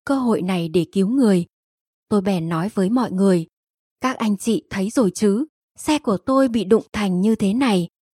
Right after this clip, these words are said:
Chiếc xe điện ba bánh bị đụng đến rời rạc từng mảnh.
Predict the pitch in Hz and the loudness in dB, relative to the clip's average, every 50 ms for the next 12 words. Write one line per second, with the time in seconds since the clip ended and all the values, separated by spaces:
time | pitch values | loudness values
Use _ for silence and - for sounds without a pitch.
0 | _ _ _ _ _ - - 269 254 - - 240 208 196 185 214 208 - - - | _ _ _ _ _ -6 -4 -4 -4 -4 -6 -6 -4 -2 0 0 0 0 -2 -4
1 | 208 208 208 196 196 190 175 190 240 269 247 254 - - 214 208 - - 185 196 | -4 -4 -4 -2 -4 -4 -2 -2 -4 -2 -2 -2 0 2 2 2 2 0 -2 -2
2 | 180 202 240 - 262 208 180 - - 185 175 - _ - 208 185 170 170 190 185 | -2 -2 -2 -2 0 0 0 0 -2 -4 -6 -4 _ -2 0 0 0 0 0 0
3 | 170 156 | -2 -2